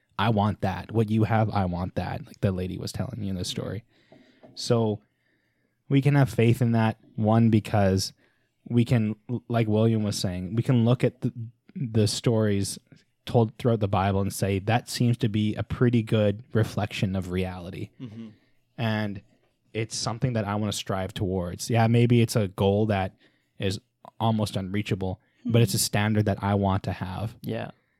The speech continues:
Speaker 1: And the, uh, ever lo-, the ever showing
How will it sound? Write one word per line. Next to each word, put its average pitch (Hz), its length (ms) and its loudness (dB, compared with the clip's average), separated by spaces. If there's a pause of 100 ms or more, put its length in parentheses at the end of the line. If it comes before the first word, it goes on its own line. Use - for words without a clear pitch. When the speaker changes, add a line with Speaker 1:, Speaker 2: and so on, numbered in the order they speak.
(180)
Speaker 1:
And 101 460 0 (800)
the, 117 280 4
uh, 117 200 2
ever 127 240 6
lo-, 120 300 6
the 123 240 2
ever 113 600 4 (220)
showing 107 640 0